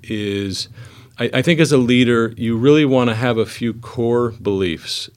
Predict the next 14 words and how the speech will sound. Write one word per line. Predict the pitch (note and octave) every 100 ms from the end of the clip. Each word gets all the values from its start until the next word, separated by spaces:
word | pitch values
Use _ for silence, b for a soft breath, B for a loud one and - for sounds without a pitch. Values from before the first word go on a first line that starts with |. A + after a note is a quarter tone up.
| _
and | - A2+ A2 G#2+ G#2+ - -
everything | C#3 D#3 D3+ C3+
you | B2
do | B2+ A#2+
is | G#2+ -
anchored | A#2 A2+ A2 G#2 E2+
to | G#2
those | G2 F#2+
beliefs. | F2+ F#2 F2 D2 A2 - - B B B B B B B
So | - D3+
what's | E3 E3+
critical | - F#3 G3 - B2+ A#2 A2+ -
is | B2+ B2 A#2+ A#2 A2+
that, | A#2+ B2 A#2+